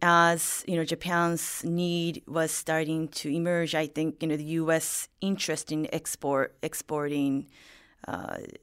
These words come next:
U S based natural gas, uh, you know, uh, began rising. And,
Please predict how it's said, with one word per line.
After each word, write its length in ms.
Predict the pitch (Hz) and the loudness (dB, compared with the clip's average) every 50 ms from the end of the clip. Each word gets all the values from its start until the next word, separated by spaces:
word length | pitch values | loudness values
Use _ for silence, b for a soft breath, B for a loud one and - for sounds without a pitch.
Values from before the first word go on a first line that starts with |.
| _ _ - | _ _ -12
U 280 | 160 160 165 156 151 | -6 -4 -2 0 2
S 320 | 151 147 143 - - - - - | 2 0 0 -2 -6 -6 -4 -2
based 400 | 156 147 147 147 151 147 - - | -2 0 0 0 -2 -4 -6 -4
natural 420 | - 156 151 151 151 - - 147 | -4 -2 -2 -2 -4 -4 -8 -6
gas, 460 | 139 156 151 147 143 147 - - - | -4 -2 0 0 0 -2 -4 -6 -6
uh, 500 | - 156 143 135 135 127 101 87 - - - - | -6 -6 -6 -4 -4 -2 -2 -2 -2 -4 -8 -8
you 120 | - 156 143 | -8 -6 -6
know, 140 | - 113 - - _ _ _ _ - - | -6 -8 -10 -14 _ _ _ _ -10 -8
uh, 200 | 147 113 90 - - - - _ _ _ - - _ | -6 -6 -6 -8 -12 -18 -20 _ _ _ -20 -20 _
began 440 | - 160 147 156 147 135 131 131 123 | -10 -6 -2 -2 0 0 0 0 0
rising. 580 | 165 240 - 285 269 170 - 151 139 131 123 - B B B B B B B B B B B B | 2 4 6 6 6 4 2 0 0 0 -2 -4 B B B B B B B B B B B B
And, 440 | - 190 180 180 180 175 180 185 | 4 6 6 8 8 6 4 2